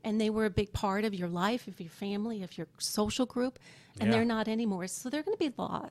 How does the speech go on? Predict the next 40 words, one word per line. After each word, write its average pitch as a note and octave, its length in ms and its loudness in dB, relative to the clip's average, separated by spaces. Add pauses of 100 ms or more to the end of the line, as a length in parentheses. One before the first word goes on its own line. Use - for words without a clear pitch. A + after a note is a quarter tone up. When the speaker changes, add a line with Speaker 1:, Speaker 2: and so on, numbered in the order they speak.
(140)
Speaker 1:
they're B3+ 140 -2
gonna C4+ 140 2
be A#3+ 120 2
missed. E3+ 400 0 (260)
And C4 120 4
we C#4+ 80 8
have D#4+ 220 -2
to C#4+ 80 2
give C4+ 180 0
ourselves A3+ 480 0
grace G#3 440 -4
to G#3 100 -8
say, G3 320 -6 (380)
you C4 120 0
know, B3 320 0
I, A#3+ 180 0
I C4+ 100 -2
might D4+ 240 0
have B3+ 220 -10
to C#4 80 -12
take C4+ 220 -10
a C4+ 40 -6
step - 360 -12
back. G#3 440 -10
If - 120 -10
I, A3 140 2
even B3+ 280 4
if B3+ 140 2
I've G#3+ 160 0
done G#3+ 180 -4
a G3+ 60 -8 (400)
job F#3 360 -6
of F3+ 120 -6
working G3 360 0
on F#3+ 140 2
my F#3 100 4
grief F3+ 460 0
and, F3 180 -2 (360)
and G3+ 100 -2
Speaker 2:
Yeah. G#3 40 -2